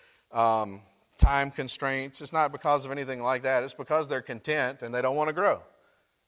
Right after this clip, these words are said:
But I hope that that won't be any of us. So for us, let's keep growing and taking advantages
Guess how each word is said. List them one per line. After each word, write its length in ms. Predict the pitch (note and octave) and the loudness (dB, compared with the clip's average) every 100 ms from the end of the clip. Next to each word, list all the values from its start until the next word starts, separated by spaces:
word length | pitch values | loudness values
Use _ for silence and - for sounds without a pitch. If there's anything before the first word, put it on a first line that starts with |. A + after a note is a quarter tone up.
| - | -8
But 120 | A#2 | 2
I 100 | D3 | 2
hope 360 | D#3 D3+ B2+ A#2+ | 4 2 2 -2
that 100 | B2+ | -2
that 160 | B2+ | 0
won't 180 | B2+ B2 | 0 -6
be 160 | A#2 A#2+ | -6 -6
any 200 | B2 G#2+ | -4 -4
of 140 | G2 | -2
us. 380 | G#2 D#2 - - _ _ _ _ _ _ _ _ - _ _ - | -2 -4 -12 -20 _ _ _ _ _ _ _ _ -20 _ _ -6
So 320 | - C#3 B2+ | 4 4 6
for 200 | C3+ D3 | 8 12
us, 400 | F3+ D#3 - D3+ | 12 12 8 2
let's 180 | D3 - | 2 0
keep 260 | - F#3+ | -4 -4
growing 520 | C#3 C3+ A#2+ A#2 A#2 C3 | 4 6 6 2 -4 -8
and 140 | A#2+ | -8
taking 420 | C#3+ C#3 B2 A#2+ | -4 -4 -4 -6
advantages 1000 | A2+ G#2+ B2 D3 C#3+ A#2+ A2 G#2+ G#2 - | -6 -4 -2 0 -2 -6 -8 -10 -12 -16